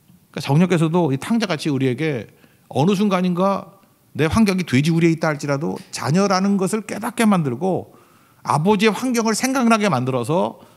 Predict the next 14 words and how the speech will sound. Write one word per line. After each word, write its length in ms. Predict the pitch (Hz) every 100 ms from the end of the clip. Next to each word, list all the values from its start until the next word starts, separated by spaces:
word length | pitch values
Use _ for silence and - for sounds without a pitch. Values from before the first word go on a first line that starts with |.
| _ _
돌아가게 440 | - 175 147 139
한다라는 580 | 143 175 170 170 156 107
것입니다. 440 | 101 90 92 95 - _ _ _ _ _ _
그러니까 240 | 143 151 156
탕자가 480 | - 226 220 190
이렇게 180 | 170 147
헤매는 440 | 151 220 208 185 175
거와 280 | 170 156
똑같은 800 | - - - 208 - 208 202 151
맥락이 460 | 120 120 165 160 180
뭐예요? 300 | 139 110 92 - _ _ _ _
결국 280 | - 113 143
유다는 440 | 110 135 135 165
나중에 500 | 156 110 117 135 214